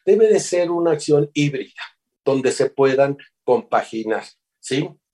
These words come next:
Eh, en el caso de las personas con discapacidad, que viven con algún tipo de discapacidad,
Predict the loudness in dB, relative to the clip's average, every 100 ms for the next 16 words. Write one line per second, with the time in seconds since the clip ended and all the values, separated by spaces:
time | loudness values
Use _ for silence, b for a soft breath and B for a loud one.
0 | _ -10 -8 -6 -6 -6 -8 0 2 4
1 | 4 4 0 -2 -2 0 0 -2 -2 -4
2 | -4 -6 -6 -4 -6 -6 -4 -4 -4 -2
3 | -2 0 -2 -2 -4 -4 -6 -6 -12 -14
4 | -10 -10